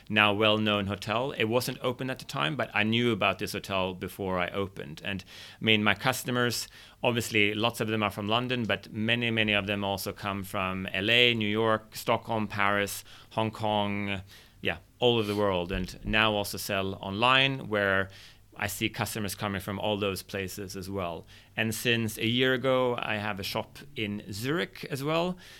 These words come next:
And since actually two years ago, I work with a department store called Lane Crawford in Hong Kong. So I have three shop-in-shops in Hong Kong and one in Shanghai,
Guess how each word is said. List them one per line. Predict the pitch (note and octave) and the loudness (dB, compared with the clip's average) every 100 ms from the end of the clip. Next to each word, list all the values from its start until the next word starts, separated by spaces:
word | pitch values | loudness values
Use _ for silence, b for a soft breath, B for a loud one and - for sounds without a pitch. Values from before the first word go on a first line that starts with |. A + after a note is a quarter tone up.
| B - - | B -6 4
And | A2 A2 A2 A2 G#2+ | 6 6 4 0 -2
since | - A#2 G#2 - - - | -4 -4 -2 -4 -8 -8
actually | G#2 - | -6 -4
two | G2 E3+ | 0 4
years | E3 C#3+ C3 | 6 6 4
ago, | A#2 A2+ | 4 4
I | G#2+ | 4
work | G#2 G#2+ - | 4 2 0
with | G#2 | -2
a | G2 | -2
department | F#2 - G#2 G2 G#2+ - A2+ | -4 -8 -8 -6 -6 -6 -8
store | - A2+ G#2 | -6 -4 -4
called | - G2 G2 | -4 -4 -2
Lane | G2+ | -4
Crawford | F#2 G#2+ G2+ A2 | -4 -4 -4 -6
in | G#2 | -6
Hong | G2+ | -8
Kong. | F#2 A#2 C#3 | -8 -10 -10
So | - A2 | -8 -6
I | |
have | G#2 G#2 F#2+ B B - | -2 -2 -2 B B -18
three | - C#3 | -4 0
shop-in-shops | C3 C3 A#2 A#2+ A#2+ B2 - - | 2 0 -2 -4 -6 -6 -8 -6
in | A2 | -4
Hong | G#2+ G2+ A#2 | -4 -4 -6
Kong | A2 C3+ E3 F#3 | -4 -4 -6 -4
and | A2 G#2 | -6 -2
one | A2 G#2+ | -2 0
in | G#2 | -2
Shanghai, | F#2+ - G2 F#2+ G#2+ G#2 D3 F3+ | -4 -6 -6 -4 0 0 0 -6